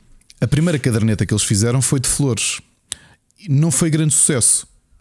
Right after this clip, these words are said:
E o que eles perceberam na altura, o filho mais velho, que foi quem teve a ideia de colecionar, de fazer uma coleção destas, foi: a ideia do negócio era boa, mas o tema era mau. E então o que eles fazem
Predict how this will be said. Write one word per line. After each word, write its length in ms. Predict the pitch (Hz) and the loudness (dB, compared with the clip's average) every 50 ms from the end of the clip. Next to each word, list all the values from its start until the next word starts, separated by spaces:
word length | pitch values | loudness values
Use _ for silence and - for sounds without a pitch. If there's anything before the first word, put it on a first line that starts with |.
| _ _ | _ _
E 160 | - 143 131 139 | -2 0 0 0
o 60 | 127 | 0
que 120 | - - 202 | 0 -2 -2
eles 120 | 190 - | -2 -2
perceberam 480 | - - - - 127 113 104 92 92 92 | -4 -2 -2 0 0 2 0 2 2 2
na 100 | 101 104 | 2 2
altura, 520 | 107 104 98 - - 120 123 131 139 - - | 0 0 -2 -2 -2 0 0 0 -2 -4 -4
o 220 | - 143 107 101 101 | -2 0 0 0 0
filho 260 | - - - 123 117 | 0 0 0 0 2
mais 220 | 117 117 117 110 98 | 2 2 2 0 0
velho, 260 | 98 107 110 101 87 | 0 0 0 -2 -2
que 60 | - | -2
foi 120 | - - 101 | -2 -4 -2
quem 140 | - - 107 | 0 -2 -2
teve 260 | - 127 120 107 117 | 0 0 0 0 0
a 40 | 113 | 0
ideia 280 | 107 101 107 98 95 90 | 0 0 0 0 -2 -2
de 80 | - | -4
colecionar, 560 | - - 107 101 - - 110 98 95 95 98 | -4 -2 -2 -2 0 0 0 0 0 0 0
de 300 | 120 123 - _ - - | -2 -4 -8 _ -8 -4
fazer 180 | - 104 95 101 | -2 0 2 2
uma 140 | 101 101 95 | 0 0 0
coleção 320 | - 101 95 - 101 101 | -2 -2 -2 0 0 0
destas, 380 | 101 95 98 - - - 120 - | 0 0 -2 -2 -4 -6 -6 -6
foi: 320 | - - 104 95 85 82 - _ _ - - - - - - - - _ _ _ _ _ _ _ | -4 -4 -4 -2 -4 -6 -8 _ _ -20 -20 -20 -20 -20 -20 -20 -20 _ _ _ _ _ _ _
a 80 | 120 120 | 0 0
ideia 240 | 120 120 127 156 151 | 2 2 2 0 0
do 80 | 135 151 | 0 0
negócio 340 | 147 131 135 131 - - | 0 0 2 0 0 0
era 120 | 131 123 123 | 0 0 0
boa, 240 | 110 113 123 127 131 | 0 0 0 0 0
mas 200 | 131 139 127 123 | 0 2 2 0
o 60 | 127 | 0
tema 240 | 120 135 127 127 127 | 0 0 0 0 0
era 120 | 123 127 | 0 0
mau. 280 | 127 120 107 95 90 - - _ _ _ _ _ _ _ _ - - - - - - - - _ | 0 0 0 0 -2 -4 -10 _ _ _ _ _ _ _ _ -20 -20 -20 -20 -20 -20 -20 -6 _
E 40 | - | -2
então 140 | 117 - 156 | 0 0 0
o 40 | 156 | 0
que 60 | 190 | 0
eles 120 | 175 156 | 0 0
fazem 480 | - - - 117 104 90 90 95 98 | 0 0 0 2 2 2 2 2 2